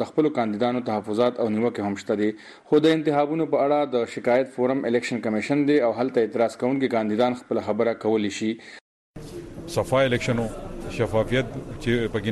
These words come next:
Speaker 2: نه وي، نو تا ټول میډیا والا هلته وو کاونټر کول، هر څه کتل، هغو به خامخا څه کوششونه کړې وي. الحمدلله ډېر زبردست الیکشن شوی، یو تاریخ رقم شوی دی او دا یو ډېر ضروري سټیپ و.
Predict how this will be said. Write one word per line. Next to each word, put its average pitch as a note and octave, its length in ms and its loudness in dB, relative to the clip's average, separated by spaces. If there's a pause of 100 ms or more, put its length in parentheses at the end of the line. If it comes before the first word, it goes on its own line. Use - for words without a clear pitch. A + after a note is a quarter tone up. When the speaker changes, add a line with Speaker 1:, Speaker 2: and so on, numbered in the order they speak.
Speaker 2:
نه C3+ 80 4
وي، B2 160 2
نو G2+ 100 -4
تا A#2+ 100 4 (220)
ټول B2 220 0
میډیا A#2 240 2
والا G#2 200 2 (380)
هلته G#2+ 240 2
وو A#2 140 2 (100)
کاونټر G#2 380 0
کول، A#2 160 4
هر G2+ 100 -8
څه A#2 60 -2 (100)
کتل، A2+ 260 -2 (300)
هغو A2+ 220 2
به A2+ 100 -6
خامخا A#2+ 300 -2
څه A#2 180 -6
کوششونه A2+ 340 -2
کړې A2+ 120 -2
وي. G#2+ 120 0 (380)
الحمدلله A#2 500 2
ډېر A#2 160 2
زبردست A2 440 0
الیکشن A2+ 280 -2
شوی، A#2 220 0
یو G#2 180 0
تاریخ B2 360 2
رقم A#2+ 220 -2
شوی B2 220 2
دی - 80 -4 (400)
او G2+ 60 2
دا C3 240 2
یو C3 100 2
ډېر B2+ 300 0
ضروري A#2 340 2
سټیپ D3+ 240 2
و. G2+ 80 2